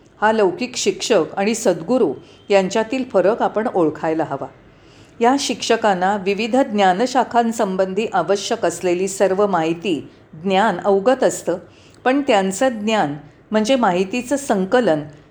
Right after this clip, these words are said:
किंवा भांडार म्हणता येईल. पण सद्गुरूंची शिकवणूक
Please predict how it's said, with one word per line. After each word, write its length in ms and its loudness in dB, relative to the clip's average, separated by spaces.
किंवा 220 2
भांडार 500 2
म्हणता 340 0
येईल. 320 -2
पण 160 6
सद्गुरूंची 760 0
शिकवणूक 640 2